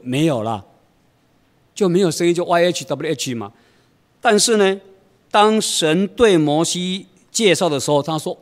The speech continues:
：“我是，我是。”哦，那后面就是没有声音了，就是一个，一个，一个代号而已，哦，“我是，我是。”哦，所以我们如果看英文的话，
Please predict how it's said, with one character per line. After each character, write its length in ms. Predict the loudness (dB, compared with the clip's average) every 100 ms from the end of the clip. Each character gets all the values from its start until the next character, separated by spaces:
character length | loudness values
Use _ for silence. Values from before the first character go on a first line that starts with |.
| -4
：“我 500 | 0 2 2 0 -2
是， 280 | 0 0 -4 _ _ _ _ _ _ _ _ _ -12
我 260 | -8 -8
是。” 260 | -6 -8 -8 _ _ _ _ _ _
哦， 160 | -14 -4
那 180 | -4 -4 -8
后 240 | -6 0 0
面 160 | 0
就 120 | -2
是 260 | -4 -4 -6 -12 -20
没 140 | -4 -2
有 100 | -2
声 220 | -4 -4
音 120 | -4
了， 160 | -6 -10 _ _ _ -8
就 100 | -6
是 120 | -4
一 40 | -6
个， 160 | -8 -12 -18
一 100 | -14
个， 100 | -12 -10
一 140 | -10
个 120 | -12
代 200 | -8 -6
号 160 | -6 -8
而 120 | -10
已， 80 | -14
哦 140 | -18 -20 _ _
，“我 220 | -6 -4
是， 240 | -4 -6 -6
我 180 | -14 -10
是。” 220 | -10 -10 -14 _
哦， 140 | -20 _ _ _
所 160 | -4 2
以 40 |
我 60 | 2
们 160 | 0 -2
如 100 | -2
果 240 | -2 -4 -18
看 220 | -2 0
英 140 | 2 0
文 160 | 0
的 100 | -4
话， 240 | 0 -2